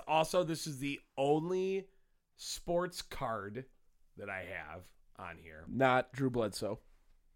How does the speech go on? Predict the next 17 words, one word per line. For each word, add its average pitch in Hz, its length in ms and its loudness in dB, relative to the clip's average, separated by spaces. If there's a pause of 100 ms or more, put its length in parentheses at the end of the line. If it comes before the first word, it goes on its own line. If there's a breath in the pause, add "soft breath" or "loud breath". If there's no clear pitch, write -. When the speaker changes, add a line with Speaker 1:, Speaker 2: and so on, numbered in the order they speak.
Speaker 1:
Yeah, 147 260 2
well, 117 180 -4 (240)
that, 180 300 0
that 226 140 8
one's 170 180 2
not 147 180 6
a, 120 80 0 (160)
the 135 100 -2
exact 110 480 -6
card, 82 300 -10
right? 110 360 -4
Speaker 2:
Mm. 165 220 -6
Speaker 1:
That 135 120 0
one's 110 180 -4
different. 85 380 -8 (1160)
Twenty 262 460 6
twenty 226 640 6